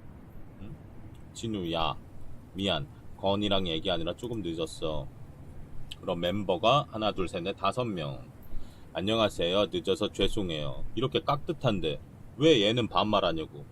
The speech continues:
얘 일 년 꿇었어요? 얘 할인이 일 년 꿇어가지고 얘랑 같은 학년이야? 얘네랑은 반말하는데. 뭐지, 이게? 말하기가 무섭게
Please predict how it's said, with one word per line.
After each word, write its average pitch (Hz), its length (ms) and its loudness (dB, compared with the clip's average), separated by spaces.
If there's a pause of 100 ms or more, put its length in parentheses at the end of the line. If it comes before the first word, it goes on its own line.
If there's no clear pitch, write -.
(540)
얘 101 80 2
일 139 160 4
년 127 200 4
꿇었어요? 147 520 2 (1040)
얘 92 60 0
할인이 131 560 2 (720)
일 160 140 4
년 151 180 4
꿇어가지고 139 600 2
얘랑 90 180 0
같은 92 280 0
학년이야? 95 420 0 (400)
얘네랑은 120 460 2
반말하는데. 90 760 2 (640)
뭐지, 92 480 -2
이게? 110 220 -6 (1700)
말하기가 92 480 2
무섭게 85 380 -4